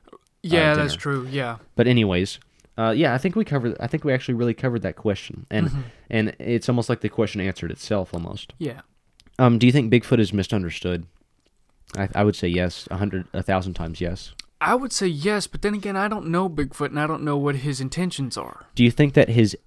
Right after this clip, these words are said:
Speaker 1: his or her anger comes from being misunderstood? He just wants to fit in, almost. He or she just wants to fit in within the
Speaker 2: Yeah,
Speaker 1: world.
Speaker 2: uh, probably so. Um,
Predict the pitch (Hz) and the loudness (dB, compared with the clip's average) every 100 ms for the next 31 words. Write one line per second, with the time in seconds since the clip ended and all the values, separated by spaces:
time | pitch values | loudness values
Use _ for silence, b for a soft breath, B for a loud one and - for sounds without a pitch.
0 | _ - 123 131 117 113 101 - 113 135 | _ 6 8 8 6 4 2 2 2 4
1 | 123 - - 117 107 - 107 95 92 98 | 2 2 0 0 0 0 2 2 2 2
2 | 92 90 92 85 80 151 - - - 120 | 0 -2 -4 -6 -6 -4 -4 -6 -4 2
3 | 139 139 139 123 - 120 113 113 131 - | 4 2 0 -2 -4 0 2 2 -2 -6
4 | - 90 87 107 - - 123 120 - 123 | -6 -4 -4 -8 -14 -2 2 2 2 0
5 | 104 - 104 - 101 - 104 120 - - | 0 -2 -6 -8 -6 -4 -2 -4 -8 -20
6 | - _ _ 98 98 101 104 104 107 - | -20 _ _ -4 0 2 2 2 0 -2
7 | 101 - - 170 175 170 - 202 214 208 | -10 -18 0 6 6 6 6 6 6 -2
8 | 180 165 147 - 131 131 135 - - 160 | -4 -4 -2 -2 -2 -2 -6 -14 -2 2
9 | 143 135 135 127 | 4 4 2 -4